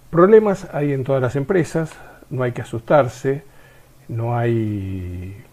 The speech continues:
digamos, el, el, la, la cosa no pasa por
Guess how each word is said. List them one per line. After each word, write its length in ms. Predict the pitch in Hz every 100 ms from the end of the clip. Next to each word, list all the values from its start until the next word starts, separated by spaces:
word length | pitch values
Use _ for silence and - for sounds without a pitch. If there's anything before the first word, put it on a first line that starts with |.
| - - - -
digamos, 280 | 113 110 - - - - - - - - - -
el, 220 | - 117
el, 160 | - 110
la, 160 | 110 117 -
la 100 | 135
cosa 400 | 123 175 165 160 -
no 200 | 135 151
pasa 380 | 170 - 147 -
por 280 | 127 135